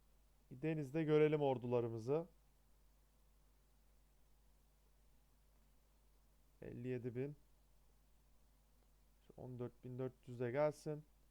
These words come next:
Orada ordum yok zaten. Hemen hızlı hızlı asimilasyonlarımı yapalım. Çok hızlı asimilasyonlarımızı yapalım abi. Ee, geri kalanları da devam ettirelim.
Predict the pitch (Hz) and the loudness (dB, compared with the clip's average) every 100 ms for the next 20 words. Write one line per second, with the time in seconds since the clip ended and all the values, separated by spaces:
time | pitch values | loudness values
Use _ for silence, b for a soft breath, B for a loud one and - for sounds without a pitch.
0 | - 160 156 151 143 135 131 156 - 156 | -8 -4 0 2 2 0 -2 -4 0 -2
1 | 156 160 151 b b b b b - 185 | 0 -4 -4 b b b b b 0 4
2 | 202 208 196 214 214 208 190 202 196 - | 6 4 2 4 6 4 2 2 2 0
3 | 185 190 180 170 165 151 - 196 196 160 | 0 0 2 0 0 -2 0 0 0 0
4 | 160 156 156 156 - 151 151 147 135 143 | 0 0 -4 -4 -4 -6 -4 -6 -2 -4
5 | 139 160 160 156 147 165 165 - _ - | -2 -4 -2 -2 -2 -6 -6 -20 _ -20
6 | _ - - _ _ - _ _ _ - | _ -20 -20 _ _ -20 _ _ _ -20
7 | - - - - - - - _ _ _ | -20 -20 -20 -20 -20 -20 -20 _ _ _
8 | _ - - - 80 - - 156 180 185 | _ -20 -20 -20 -20 -18 -6 0 2 6
9 | 180 175 170 175 165 147 147 165 170 - | 6 6 2 2 4 4 6 4 2 -2
10 | 170 170 170 | -2 0 0